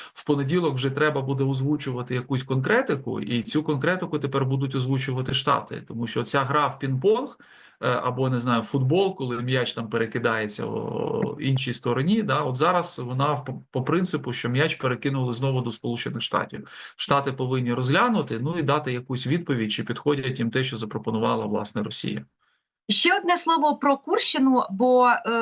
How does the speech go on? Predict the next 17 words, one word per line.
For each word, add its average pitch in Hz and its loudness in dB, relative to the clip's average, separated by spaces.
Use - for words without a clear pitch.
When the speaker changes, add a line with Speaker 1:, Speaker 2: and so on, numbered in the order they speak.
Speaker 2:
ми 247 4
розуміємо, 240 2
що 208 2
все, - 2
українські 220 -2
війська 196 2
вийшли 202 -2
з - -6
Курщини, 285 2
можливо, 196 2
там 185 0
якийсь 190 -4
на - 2
прикордонні 180 -2
плацдарм 175 2
зберігається 254 2
винятково 190 0